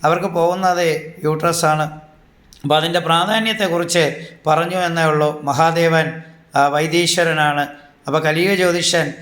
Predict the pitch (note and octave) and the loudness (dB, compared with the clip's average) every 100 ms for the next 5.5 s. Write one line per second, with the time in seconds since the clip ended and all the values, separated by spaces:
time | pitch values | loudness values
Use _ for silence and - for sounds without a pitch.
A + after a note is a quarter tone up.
0 | - - D3 D#3 F3 F3+ F3 F3 D#3+ D#3+ | -20 -6 0 2 2 0 0 -2 -2 -2
1 | D#3+ F3 D#3+ D#3+ E3 E3 D#3+ D#3 D3 - | -2 -2 0 0 0 -2 -2 0 0 0
2 | - - D3 E3 E3 D#3+ E3 D3+ D#3 D3 | -12 -10 -2 0 0 0 0 0 -2 -2
3 | D3 - E3+ C#3 - - - D#3+ D#3+ F3+ | -4 0 0 0 -6 -8 -2 0 2 0
4 | E3 D3+ - - D#3 D#3+ E3 D#3+ D#3+ D3+ | 0 -6 -6 0 0 0 0 0 -2 -4
5 | D3 - E3+ C3+ - | -4 -2 0 -2 -8